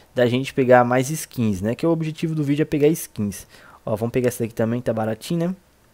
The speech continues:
Tem caixa de camisa. Cara, já vou logo pegar essas caixas de ca-, de calça também.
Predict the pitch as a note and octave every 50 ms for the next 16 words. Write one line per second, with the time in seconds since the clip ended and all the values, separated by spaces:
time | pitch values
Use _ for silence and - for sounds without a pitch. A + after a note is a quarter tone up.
0 | _ _ _ _ _ _ _ _ _ _ _ _ _ _ _ _ _ - _ _
1 | _ _ _ _ _ _ _ _ _ _ - C3 A#2+ A2 - A#2+ A2+ - B2+ A#2
2 | A#2 A#2 - - E3+ E3+ D#3+ D3 D#3+ F#3 G3+ G3 F3+ F#3+ G3+ G3+ G3+ _ _ _
3 | _ _ _ - - _ _ - - - - C#3 B2 A#2+ B2+ A#2+ C3 C#3 C#3 C#3+
4 | D#3 D#3 - G3 F#3 F3 E3+ - - - F3 E3+ - E3+ D#3 E3 D#3+ - - -
5 | - C#3+ D3+ - - D3 C#3 - - C3+ - D3+ C#3+ C3+ B2 G#2+ F#2